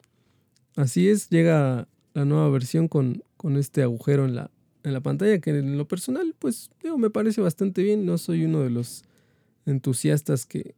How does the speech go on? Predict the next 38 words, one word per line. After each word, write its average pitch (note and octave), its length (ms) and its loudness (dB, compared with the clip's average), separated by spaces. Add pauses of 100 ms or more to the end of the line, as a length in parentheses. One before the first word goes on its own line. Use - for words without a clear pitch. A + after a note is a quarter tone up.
que - 80 -6
está D3+ 180 -2
buscando D3+ 420 0
siempre C#3 640 -4 (400)
que D#3 120 -8
sea C#3+ 180 -4
más D3 380 2
y C3+ 40 -2
más C#3 200 -2
pantalla. D#3 520 -2 (1300)
Aunque C#3+ 340 -2
ustedes D3+ 260 4
tal D3 160 4
vez C#3+ 120 2
digan, C#3 300 -2
"Oye, E3 260 -2
pero C#3+ 160 -4
¿no D#3+ 120 0
buscabas D#3+ 380 -2
más D3+ 180 0
pantalla D3 380 -2
en C#3 60 2
los B2+ 100 -2
relojes?". C#3+ 380 -4
Sí, A#3 220 -8
en A3 80 -2
los C#3+ 160 -4
relojes D3+ 340 -2
sí. F3+ 180 -4 (480)
<laughs> - 400 -20
Pero D#3+ 260 6
en E3 100 10
los C#3+ 120 4
teléfonos E3 380 0
me C#3 100 2
parece D3 320 -2
que D3+ 80 -8
ya, D3 220 0